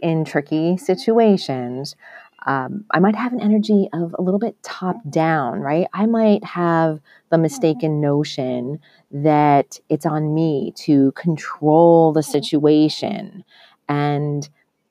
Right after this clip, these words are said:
I might clamp down when it doesn't seem to be going well. And I might clamp down because that, uh, that sense of power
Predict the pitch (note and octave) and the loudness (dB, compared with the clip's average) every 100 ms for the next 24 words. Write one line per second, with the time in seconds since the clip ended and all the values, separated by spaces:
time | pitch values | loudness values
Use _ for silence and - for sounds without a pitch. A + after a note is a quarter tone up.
0 | - D#3 D#3+ D3+ D3 - - E3+ E3+ D#3 | -2 0 2 2 0 -4 -4 0 0 -4
1 | D3 D#3+ E3+ - C#3 D3 D#3 D3+ D3 - | 0 2 2 0 -4 -4 0 0 -2 -8
2 | D#3+ D3 D#3+ F3+ D#3+ F#3 A3+ D3 - - | -10 -8 -6 -4 0 2 2 0 -6 -8
3 | - _ _ _ - A3 B3 F3 F3+ A#3 | -12 _ _ _ -4 0 2 2 2 0
4 | A#3+ A3 G#3+ - E3 E3+ F3+ - A3+ C#4 | 0 -2 -4 -10 -6 -6 -6 -6 -4 -2
5 | B3 G#3+ G3+ G3 G3 F#3+ F3+ _ _ _ | 0 -2 -2 -2 -2 -2 -4 _ _ _
6 | _ _ _ F#3 G3 G#3 G3 - F#3+ F3+ | _ _ _ -4 0 0 -2 -2 -2 0
7 | E3+ F#3+ - A#3+ B3 G#3+ - - D3 D3 | 0 -4 -6 0 0 -2 -8 -8 -2 0
8 | G3 | 0